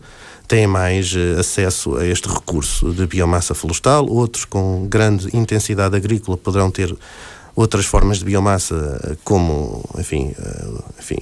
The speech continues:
os resíduos das atividades agrícolas, não é? O, biomassa de origem agrícola. Ahm, e, portanto, este encontra-se por todo o lado, efetivamente.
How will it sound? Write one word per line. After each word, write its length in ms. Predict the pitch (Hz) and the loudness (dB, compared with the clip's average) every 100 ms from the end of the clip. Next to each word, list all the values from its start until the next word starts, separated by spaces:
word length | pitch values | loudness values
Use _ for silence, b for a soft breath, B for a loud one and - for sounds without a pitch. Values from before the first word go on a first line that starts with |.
| - | -6
os 220 | 85 85 | -8 -4
resíduos 440 | 92 92 104 92 85 | -2 2 2 0 2
das 280 | 110 107 | 2 2
atividades 520 | 98 - 87 80 80 90 | 0 -4 -4 -4 -2 -2
agrícolas, 500 | 95 180 - - 90 | 0 -2 -2 -4 -2
não 120 | 85 | 0
é? 100 | 127 | -2
O, 240 | - - - - - - - - - - - B B B - | -4 -8 -10 -12 -12 -14 -16 -18 -18 -20 -20 B B B -2
biomassa 420 | 101 85 82 - | 2 2 0 0
de 60 | 82 | -2
origem 300 | 87 98 123 | 0 2 2
agrícola. 420 | 147 180 - - B B B B B | 2 -2 -4 -12 B B B B B
Ahm, 800 | 135 139 135 127 123 123 120 120 - | 2 4 4 2 2 2 2 -2 -4
e, 100 | 147 170 | -4 -2
portanto, 440 | - 185 175 - - - | 2 2 2 -2 -12 -16
este 420 | 117 143 147 - | -4 0 2 2
encontra-se 400 | 143 113 104 92 | 2 2 0 -4
por 160 | - - | -6 -2
todo 180 | 92 85 | 0 0
o 60 | |
lado, 240 | 71 71 82 | -2 -4 -6
efetivamente. 800 | - 90 92 87 76 67 - | -4 -4 -2 -4 -4 -6 -10